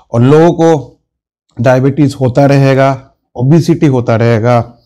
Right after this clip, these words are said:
और उनको समझ में नहीं आएगा कि वो गलती कहाँ कर रहे हैं। क्योंकि कोई भी डॉक्टर, कोई भी डायटिशियन आपको ये नहीं बताता है कि आपको क्या करना है।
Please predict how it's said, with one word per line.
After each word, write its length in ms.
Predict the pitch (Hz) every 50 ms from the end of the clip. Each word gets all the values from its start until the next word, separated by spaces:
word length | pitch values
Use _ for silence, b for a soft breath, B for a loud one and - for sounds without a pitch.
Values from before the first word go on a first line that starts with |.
| b b b
और 180 | - 123 123 123
उनको 240 | 131 135 127 139 127
समझ 280 | 113 - 127 143 160 156
में 160 | 147 165 165
नहीं 140 | 156 147 139
आएगा 220 | 123 113 113 117 117
कि 120 | 117 -
वो 160 | 127 120 123 117
गलती 400 | 107 110 117 117 113 120 - 175
कहाँ 280 | - - 127 120 120 110
कर 160 | - 101 95
रहे 160 | 92 107 104
हैं। 160 | 98 98 120 -
क्योंकि 340 | - 135 123 123 143 143 139 -
कोई 240 | - - 143 160 175
भी 120 | 175 175 156
डॉक्टर, 380 | 120 123 113 107 - 131 123 120
कोई 220 | 120 - 147 165
भी 120 | 170 165 151
डायटिशियन 680 | 117 113 104 123 113 120 120 110 - - 123 113 107 110 B B B B B B B B
आपको 360 | - 143 151 151 - 165 160
ये 140 | 151 143 143
नहीं 220 | 131 120 127 170 196
बताता 420 | 156 - - 120 113 110 - 110
है 140 | 107 113 113
कि 140 | 107 - 117
आपको 260 | 110 107 107 - 120 101
क्या 200 | - - 127 127
करना 320 | 127 127 123 120 123 120 110
है। 140 | 107 113 107